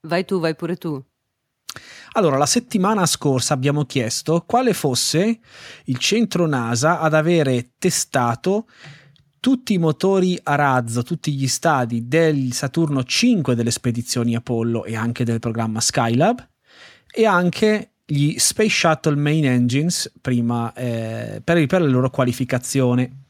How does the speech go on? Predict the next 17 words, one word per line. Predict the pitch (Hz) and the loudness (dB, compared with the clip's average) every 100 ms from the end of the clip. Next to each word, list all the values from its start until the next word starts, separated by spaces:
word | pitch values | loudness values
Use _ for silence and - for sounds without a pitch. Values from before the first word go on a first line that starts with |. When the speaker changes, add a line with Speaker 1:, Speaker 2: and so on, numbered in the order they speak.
| _ | _
Speaker 2:
Allora, | 135 123 107 - _ _ _ - | -4 -4 -6 -14 _ _ _ -8
la | 123 | -2
risposta | 156 - 175 - 165 | -2 2 0 2 2
è | 214 262 - - - - _ | 4 0 -8 -20 -20 -20 _
lo | 127 123 | -2 0
Stennis | - - 190 139 123 - - | 0 2 2 4 2 0 -4
Space | - 117 113 | -2 -2 -2
Center, | - 147 123 113 - 202 247 - _ - - - _ | -2 0 0 -2 0 2 0 -6 _ -20 -20 -20 _
che | - 208 | 0 2
originariamente | 147 151 147 185 247 220 147 147 151 | 2 2 2 0 0 2 2 0 -2
era | - 165 131 | 0 2 2
conosciuto | - 165 180 - 127 120 175 175 | 0 0 0 -2 -4 -2 -2 -2
come | - 139 127 | -2 0 0
il | 143 131 127 | 0 0 0
Mississippi | 165 214 - 240 - 123 - 135 131 | 0 0 0 0 2 0 0 0 0
Test | - 123 - | 0 -2 -2
Operations. | 127 135 131 127 - 131 123 - | -2 0 2 2 0 -2 -2 -4